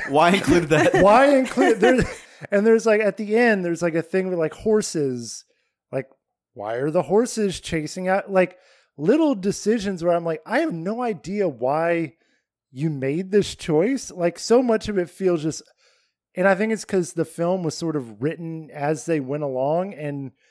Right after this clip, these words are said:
Speaker 1: there was very little pre-production, so it seems really thrown together at the last minute.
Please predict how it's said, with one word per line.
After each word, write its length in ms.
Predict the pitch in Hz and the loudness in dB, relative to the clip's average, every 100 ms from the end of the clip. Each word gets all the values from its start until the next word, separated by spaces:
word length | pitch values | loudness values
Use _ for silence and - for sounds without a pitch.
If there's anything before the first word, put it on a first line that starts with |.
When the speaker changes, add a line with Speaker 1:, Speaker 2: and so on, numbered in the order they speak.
| _ _ | _ _
Speaker 1:
there 80 | 151 | -2
was 160 | 160 123 | 0 0
very 300 | 123 151 170 | 0 0 0
little 220 | 160 156 | 0 -2
pre-production, 960 | 156 160 165 175 175 180 - 214 202 | -4 -6 -6 -2 -2 -2 -4 -8 -8
so 260 | 196 - 151 | -6 0 0
it 120 | 143 | 0
seems 420 | - 233 240 185 - _ _ _ - | -4 -2 -2 -2 -6 _ _ _ -10
really 400 | 117 233 311 202 | 0 4 4 4
thrown 340 | - 160 170 | 0 -4 -4
together 540 | 160 131 143 139 139 127 | -4 -4 -4 -2 -2 -4
at 220 | 139 139 | -6 -8
the 80 | 139 | -4
last 380 | 127 131 123 - | -2 -2 -4 -8
minute. 420 | 131 127 120 | -8 -6 -8